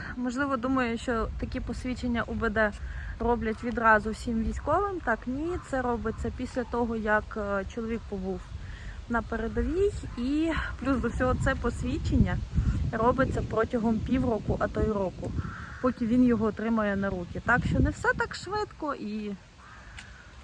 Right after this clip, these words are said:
не все так бігом робиться. Так, ще які в нас зараз з Вовчиком йдуть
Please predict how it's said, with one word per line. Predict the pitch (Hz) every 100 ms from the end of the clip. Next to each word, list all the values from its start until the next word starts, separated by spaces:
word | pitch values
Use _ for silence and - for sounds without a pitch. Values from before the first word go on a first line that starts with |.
| - -
не | 285 302
все | 277 330 339
так | 311 302 - - - - - -
бігом | 233 247 277 247
робиться. | 233 208 196 214 190 - - - - - - - - - - -
Так, | 269 220 220 -
ще | -
які | 233 320
в | 370
нас | 269 247
зараз | 233 240 247 254 262 - 247
з | 214
Вовчиком | 208 233 302 - - 254 240 - - - - - - - - - - -
йдуть | 247 226 196 277 -